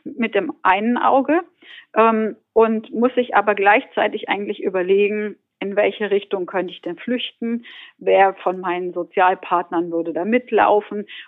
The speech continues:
müsste sozusagen auf der einen Seite eine gefährliche Information verarbeiten und auf der anderen Seite müsste er auch noch eine kognitive,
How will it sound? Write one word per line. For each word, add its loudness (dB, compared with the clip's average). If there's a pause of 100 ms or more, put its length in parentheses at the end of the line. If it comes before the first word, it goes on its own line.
müsste 0
sozusagen 2
auf -4
der -2
einen 0
Seite -4
eine -4
gefährliche -6
Information -4
verarbeiten -2
und -8
auf -4
der -6
anderen -8
Seite -4
müsste -10
er 0
auch -6
noch -12
eine -12
kognitive, -6